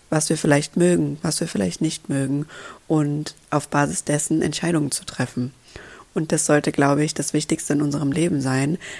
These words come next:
dass wir das eben so gestalten können, dass sich's für uns gut anfühlt. Und dafür brauchen wir eben unsere Gefühle. Und deswegen würde ich sagen,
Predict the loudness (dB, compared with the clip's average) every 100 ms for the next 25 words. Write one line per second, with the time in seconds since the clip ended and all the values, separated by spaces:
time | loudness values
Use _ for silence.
0 | -8 -4 2 4 4 2 2 0 -2 -2
1 | 2 2 2 -2 -2 0 0 0 -2 -2
2 | -2 -2 0 -2 -6 _ _ 0 2 2
3 | -2 -2 -2 -2 -10 _ 2 4 2 0
4 | 0 2 2 -4 _ _ 2 2 4 2
5 | 2 0 -2 -2 -4 -4 -6 -4 -4 -6
6 | _ -20 -20 -20 _ _ -4 -2 2 4
7 | 4 2 2 0 0 2 4 4